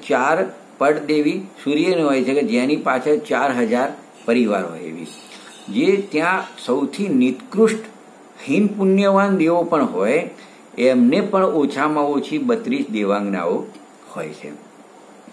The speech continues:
તો આ દેવગતિમાં ઉત્પન્ન થવાનું કારણ શું છે? કે દેવ, આ, આ જે દેવ છે, ભવંત્રિક, જે ત્રણ દેવો છે,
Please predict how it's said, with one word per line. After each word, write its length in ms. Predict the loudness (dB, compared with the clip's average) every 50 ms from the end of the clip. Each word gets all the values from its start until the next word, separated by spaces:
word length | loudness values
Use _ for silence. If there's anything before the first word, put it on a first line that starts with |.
| -20 -20 -20 -20 -20 -12 -6
તો 80 | -4
આ 80 | -2 0
દેવગતિમાં 960 | 2 2 2 2 2 2 2 0 0 0 0 0 0 0 -2 -2 -4 -6 -10
ઉત્પન્ન 340 | -10 -10 -8 -6 -2 -2
થવાનું 600 | -2 -2 -2 -2 -2 0 0 0 0 -2 -2 -6 -8 -14 -18 -20 -20 -20 -20 -20 -20 -18 -8
કારણ 400 | -4 -4 -2 -2 -2 -2 -2 -4
શું 280 | -4 -6 -6 -4 -4
છે? 160 | -4 -4 -6 -6 -8 -10 -20 -20 -20 -20 -20 -20 -20 -20 -20 -12
કે 120 | -10 -8
દેવ, 300 | -6 -4 -4 -4 -2 -4 -4 -6 -6
આ, 360 | -4 -4 -4 -4 -4 -4 -6
આ 20 |
જે 180 | -4 -4 -2 -2
દેવ 280 | -2 -2 0 0 0 0
છે, 220 | -2 -2 -4 -4
ભવંત્રિક, 760 | -4 -4 -4 -4 -2 0 0 0 -2 -2 -2 -4 -4 -4 -6
જે 140 | -8 -8 -8
ત્રણ 340 | -6 -6 -6 -4 -2 -2 -4
દેવો 300 | -4 -6 -6 -6 -8 -8
છે, 220 | -6 -6 -8 -8